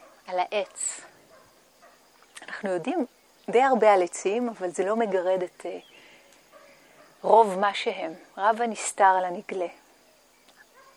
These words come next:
אף אחד לא מבין באמת איך זה יכול להיות שהם מצליחים להעלות כאלה כמויות של מים.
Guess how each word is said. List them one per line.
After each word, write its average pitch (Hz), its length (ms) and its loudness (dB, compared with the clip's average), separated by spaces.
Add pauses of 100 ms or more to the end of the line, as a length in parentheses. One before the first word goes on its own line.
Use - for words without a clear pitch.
(160)
אף 214 80 -12
אחד 233 240 -2
לא 208 100 0
מבין 208 400 -2
באמת 196 800 -6 (300)
איך 214 160 -10
זה 220 80 -2
יכול 190 280 -2
להיות 196 360 0
שהם 190 180 -12
מצליחים 226 640 -6
להעלות 196 640 0
כאלה 254 400 -8
כמויות 208 400 -6
של 190 160 -4
מים. 185 360 -6